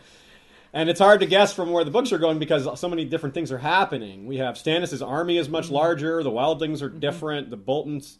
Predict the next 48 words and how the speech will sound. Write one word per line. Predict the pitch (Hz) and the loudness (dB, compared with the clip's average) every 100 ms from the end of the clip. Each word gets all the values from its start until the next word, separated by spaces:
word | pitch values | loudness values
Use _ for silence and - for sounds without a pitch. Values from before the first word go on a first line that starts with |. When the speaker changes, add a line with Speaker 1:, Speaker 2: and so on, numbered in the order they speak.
| - | -8
Speaker 1:
Boltons | 113 160 139 110 | -6 -4 -6 -10
with | 120 120 | -12 -14
the | 113 104 104 | -16 -14 -10
Vale | 107 160 170 | -4 -2 -2
situation | 139 - 110 113 127 | -6 -10 -8 -10 -10
is | 107 - | -14 -6
totally | 160 175 101 | -4 -4 -6
different. | 92 95 95 90 | -10 -14 -16 -8
So | 131 - - - - - | -6 -6 -12 -20 -18 -2
it | 151 | 6
is | 240 208 | 6 6
a | 190 | 4
bit | 190 | 6
hard | 175 180 | 8 6
to | 160 | 4
predict | 160 160 160 | -4 -4 -2
where | 139 | -4
it's | - | -2
going. | 139 135 127 | -2 -2 -2
A | |
lot | 120 147 | -2 -2
of | |
things | 156 131 | -4 -8
are | |
different. | 113 135 139 139 - _ _ | -6 -8 -6 -10 -10 _ _
And | 120 120 | -12 -8
like | 127 131 135 | -4 -4 -6
Matt | 139 135 | -8 -8
said, | - 190 156 139 131 - _ _ _ - | -4 0 2 0 -4 -14 _ _ _ -8
like | 123 131 | -4 -2
Yoke | 147 139 | -2 -4
Boy | 143 | -4
said, | 135 151 127 | -2 -2 0
that's | 175 - | -2 -2
fun. | - 196 185 127 98 | -2 2 4 2 -2
That's | 135 139 - | -4 -4 -2
different. | 165 175 165 131 107 | 0 0 -2 -6 -6
We, | 131 | -8
at | |
least | 135 165 | -6 -8
we | 156 | -6
get | 156 156 | -6 -6
to | 131 | -8
feel | - - 170 170 165 160 - | -12 -6 0 2 2 0 -4
anxious. | 147 175 - 165 - | -6 -6 -6 -6 -6
We | 135 | -6
get | 131 147 | -4 -6
to | - 135 | -4 -4